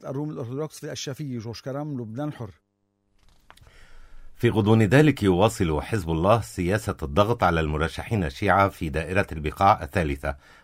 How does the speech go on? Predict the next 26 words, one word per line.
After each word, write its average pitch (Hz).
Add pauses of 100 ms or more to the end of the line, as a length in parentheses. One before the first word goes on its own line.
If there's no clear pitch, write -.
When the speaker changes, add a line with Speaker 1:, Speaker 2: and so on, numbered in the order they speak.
Speaker 2:
بعلبك 90
الهرمل. 73 (360)
وفي 82
الإطار، 92
أعلن 85
المرشح 76
عن 87
المقعد 76
الشيعي 78
في -
الدائرة 90 (880)
رفعت 107
نايف 101
المصري 87
انسحابه 85
من 87
المنافسة 92
الانتخابية 92 (320)
من 98
لائحة 90
بناء 87
الدولة 78 (320)
المدعومة 85
من 80
القوات 78
اللبنانية. 85